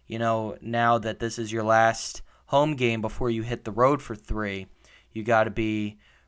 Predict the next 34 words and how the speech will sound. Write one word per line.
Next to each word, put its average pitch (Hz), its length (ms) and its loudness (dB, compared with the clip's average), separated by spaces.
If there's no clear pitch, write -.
ready 110 240 -2
to 110 80 -4
go. 120 240 6
And 110 100 2
I 107 160 -2
think 127 320 -6
that, 117 300 2
you 143 80 -6
know, 135 180 4
this 135 260 -2
game 175 240 2
definitely 170 380 2
set 180 200 2
the 147 100 0
tone 156 300 4
from 139 200 2
a 131 260 2
Arizona 160 520 6
standpoint 127 720 2
that, 117 200 4
okay, 120 520 2
you 123 140 -2
know, 110 500 2
we 131 300 -4
get 143 240 8
it. 139 200 -2
You 123 140 -6
know, 117 140 -2
you 117 200 -4
guys 123 420 6
are 113 260 0
maybe 117 360 -2
more 110 540 0
seasoned 147 760 -2